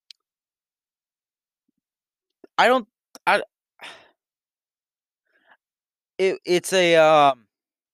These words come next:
one-year deal. He gets two point five million dollars. So they're not, he's, they're passing back. I don't think he's going to be their starting running back.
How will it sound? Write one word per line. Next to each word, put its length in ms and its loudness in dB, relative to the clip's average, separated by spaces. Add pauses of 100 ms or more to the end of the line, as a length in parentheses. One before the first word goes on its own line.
(800)
one-year 500 -6
deal. 420 -8 (1400)
He 100 -20
gets 340 -6
two 160 -8
point 200 -8
five 200 0
million 280 -6
dollars. 600 -6 (720)
So 180 -8
they're 240 0
not, 320 -2
he's, 420 -10 (260)
they're 140 0
passing 580 -6
back. 420 -14 (420)
I 120 -2
don't 220 -2
think 220 -8
he's 200 -12
going 340 -6
to 60 -8
be 160 -12
their 140 -6
starting 480 -4
running 260 -14
back. 280 -16